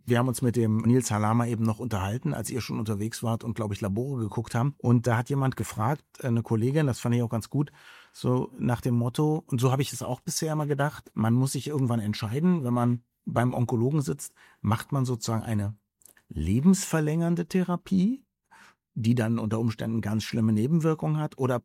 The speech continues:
behandelt man Leute nur palliativ, also indem man die Symptome und Schmerzen und Beschwerden lindert? Und der sagte, sehr einfühlsam, sagte der Herr Lama, na ja,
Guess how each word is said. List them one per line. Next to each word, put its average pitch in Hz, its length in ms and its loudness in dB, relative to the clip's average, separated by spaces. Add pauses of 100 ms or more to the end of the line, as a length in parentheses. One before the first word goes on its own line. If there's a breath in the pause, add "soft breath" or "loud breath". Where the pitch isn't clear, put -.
behandelt 123 500 -2
man 117 160 0
Leute 110 260 -2
nur 117 240 2
palliativ, 117 840 -4
also 110 200 -4
indem 113 260 0
man 110 100 2
die 107 60 -2
Symptome 113 480 -2
und 117 100 -8
Schmerzen 107 360 -6
und 104 60 -4
Beschwerden 117 360 -4
lindert? 95 360 -2 (460 loud breath)
Und 113 180 0
der 120 120 4
sagte, 143 480 0 (160)
sehr 123 260 2
einfühlsam, 123 800 -4 (180)
sagte - 420 -4
der 117 120 2
Herr 113 80 2
Lama, 131 360 0 (120)
na 120 120 0
ja, 139 260 -2